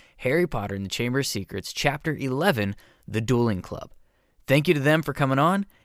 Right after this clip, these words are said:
and to you for listening to Belated Binge, the Harry Potter podcast that doesn't take itself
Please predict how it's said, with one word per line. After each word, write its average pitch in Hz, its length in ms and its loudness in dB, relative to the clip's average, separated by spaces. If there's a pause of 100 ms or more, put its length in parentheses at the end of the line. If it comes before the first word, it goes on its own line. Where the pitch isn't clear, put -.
(240)
and 151 240 2
to 160 80 -2
you 156 320 2
for 139 180 -2
listening 107 460 0
to - 80 -6
Belated 110 420 2
Binge, - 340 -8 (280)
the 98 80 -6
Harry 131 260 4
Potter 151 240 2
podcast 104 640 -2
that 104 140 -8
doesn't 202 240 4
take 247 160 2
itself 117 420 -2